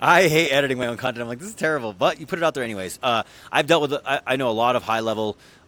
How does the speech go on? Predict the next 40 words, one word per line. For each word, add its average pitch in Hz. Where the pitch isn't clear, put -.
uh, 110
content 117
creators. 110
Obviously, 104
Brandon 104
Turner, 110
you 113
know, 107
he's 202
pretty 262
well 185
adjusted, 113
but 117
even 147
he 139
has 104
stuff. -
You 113
know, 120
he 123
doesn't 131
like 113
everything 101
that 95
goes 98
out 92
as 85
much 92
as -
he 107
wants 95
to. 95
It's -
not, 170
it's 165
just 202
always 120
gonna 95
be 92
imperfect. 85